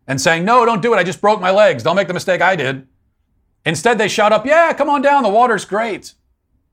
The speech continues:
I guess this might be a long way of saying that misery loves company, but I, I think there's more to it, actually.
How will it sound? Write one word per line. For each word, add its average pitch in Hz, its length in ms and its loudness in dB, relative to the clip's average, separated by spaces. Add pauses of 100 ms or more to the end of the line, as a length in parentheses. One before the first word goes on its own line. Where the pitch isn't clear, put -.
(1800)
I 156 80 -2
guess 214 140 2
this 175 120 -2
might 156 140 0
be 147 60 -2
a 131 80 0
long 120 220 0
way 113 120 0
of 107 120 -4
saying 104 400 -4
that 104 180 -6
misery 113 380 -4
loves 101 240 -6
company, 113 400 -6
but 127 160 -6
I, 147 80 -6
I 214 160 -4
think 269 80 -8
there's 247 160 -6
more 156 160 -2
to 139 240 -6
it, 98 100 -8
actually. 95 600 -8